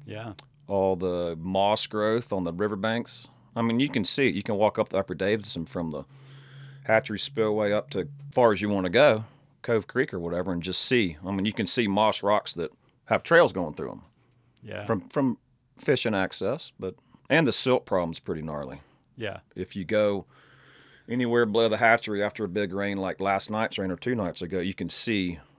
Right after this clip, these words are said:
Speaker 2: and you see it mountain biking too.
Speaker 1: Mm-hmm.
Speaker 2: Bottom of some trails are just foot and a half of sand.
Speaker 1: Yeah.
Speaker 2: And that sand comes down here.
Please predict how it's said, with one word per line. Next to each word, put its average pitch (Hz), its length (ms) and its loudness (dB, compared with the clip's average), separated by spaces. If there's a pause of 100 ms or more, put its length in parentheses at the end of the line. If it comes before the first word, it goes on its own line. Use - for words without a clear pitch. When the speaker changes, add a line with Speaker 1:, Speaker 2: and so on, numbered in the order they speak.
(100)
Speaker 2:
and 165 180 0
you 127 100 0
see - 180 0
it - 80 -2
mountain 104 240 0
biking 82 280 -6
too. 139 200 -6 (260)
Speaker 1:
Mm-hmm. 123 120 -8
Speaker 2:
Bottom 113 280 8
of 92 80 -2
some 120 220 0
trails 82 340 -2
are 85 80 -6
just 78 280 -10 (160)
foot - 260 -4
and - 60 -6
a 95 40 -2
half 95 180 -4
of - 120 -16
sand. - 420 -4 (280)
Speaker 1:
Yeah. 98 200 -8 (180)
Speaker 2:
And 98 160 -2
that 120 180 4
sand 101 380 -2 (240)
comes 104 220 -4
down 90 220 -6
here. 123 280 0